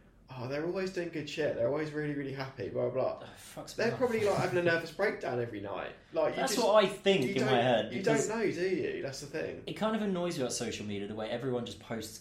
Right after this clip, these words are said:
Speaker 2: good things. And even, like,
Speaker 1: Hmm.
Speaker 2: I've been in relationships where, like, a shit argument has just fucking happened, and I'm livid, and I'm just like, and then we're having to do something, and then they're like, "Oh, take a picture!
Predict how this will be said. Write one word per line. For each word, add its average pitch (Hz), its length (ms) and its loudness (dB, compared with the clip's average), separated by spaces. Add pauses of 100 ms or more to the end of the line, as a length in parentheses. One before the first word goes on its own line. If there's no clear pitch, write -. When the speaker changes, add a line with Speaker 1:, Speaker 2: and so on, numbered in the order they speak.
(140)
Speaker 2:
good 120 240 -4
things. 101 480 -8
And - 100 -12
even, 180 240 -2
like, 160 280 0
Speaker 1:
Hmm. 143 120 -6 (380)
Speaker 2:
I've 160 140 0
been 185 80 4
in 170 80 -2
relationships 143 680 0
where, 117 100 0
like, 107 320 -2
a - 40 -8
shit - 460 0
argument 127 460 2
has - 100 -12
just - 180 -12
fucking 98 240 -10
happened, 98 520 -12 (420)
and 127 80 -2
I'm 123 100 2 (220)
livid, 107 420 2 (240)
and 107 140 -4
I'm 110 100 -4
just - 160 -4
like, 101 380 -4 (120)
and 120 120 -4
then 131 340 -2 (100)
we're 131 160 2
having 131 220 0
to 123 60 0
do 131 240 0
something, 104 540 -4 (520)
and 117 100 -4
then 117 140 -4
they're 117 100 -2
like, 117 180 0 (180)
"Oh, 214 160 -2
take 208 180 -8
a 202 40 -6
picture! 185 560 -4